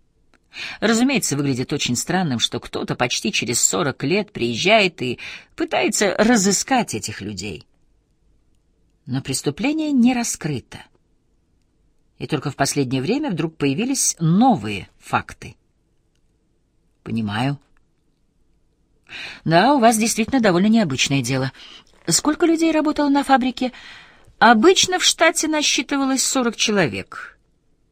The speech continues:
Я работал там с семнадцати лет, с середины пятидесятых и до самого закрытия фабрики. Потом я стал перевозчиком. Бурман немного подумал.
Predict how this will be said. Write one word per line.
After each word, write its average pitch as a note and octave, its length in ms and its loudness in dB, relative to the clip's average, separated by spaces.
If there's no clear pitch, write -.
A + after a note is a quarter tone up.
Я B3+ 340 6
работал B3+ 480 4
там F3+ 300 2
с - 120 -2
семнадцати A3+ 920 2
лет, D#3+ 300 -2
с - 60 -6
середины F3+ 560 0
пятидесятых G3+ 800 -2
и A3 140 0
до F#3+ 180 4
самого E3+ 340 0
закрытия C3 500 -4
фабрики. A2+ 520 -8
Потом - 260 -6
я D#3+ 100 2
стал C3+ 220 -4
перевозчиком. - 720 -6
Бурман G#3 380 4
немного G3 320 2
подумал. D3 480 -4